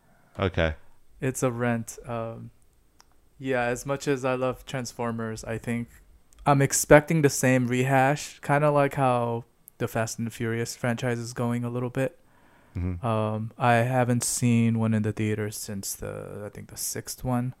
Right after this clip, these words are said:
Speaker 1: Okay.
Speaker 2: And yeah, it's just, yeah, it, I think it's just gonna be a rehash, especially with, like, they're using Rise again in the, in the title. <laughs> So
Speaker 1: Mm-hmm.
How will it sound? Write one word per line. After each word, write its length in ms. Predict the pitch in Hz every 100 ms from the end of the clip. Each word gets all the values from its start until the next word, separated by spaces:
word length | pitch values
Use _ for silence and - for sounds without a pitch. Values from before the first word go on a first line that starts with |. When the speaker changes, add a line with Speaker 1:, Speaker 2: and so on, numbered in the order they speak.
| _ _ _ _
Speaker 1:
Okay. 300 | 92 82 82 85 -
Speaker 2:
And 540 | 113 107 104 104 101 - _ _ _ _ _ -
yeah, 280 | 110 95 95
it's 200 | 110 104
just, 500 | - 107 - - - - _ _ _ _ _ _
yeah, 220 | 131 123
it, 180 | 110 113
I 100 | 131
think 160 | 123 120
it's 100 | -
just 120 | 117
gonna 100 | 117
be 100 | 107
a 80 | 104
rehash, 420 | 107 101 110 104
especially 400 | 135 185 185 208
with, 220 | 160 147
like, 260 | 139 131 - - -
they're 100 | - 139
using 360 | 190 196 175
Rise 420 | 113 113 123 123 110
again 280 | 107 107
in 120 | 98 98
the, 260 | 101 104
in 140 | 107 101
the 100 | 101
title. 380 | 110 104 107
<laughs> 20 | 110
So 160 | - - - - -
Speaker 1:
Mm-hmm. 200 | - 80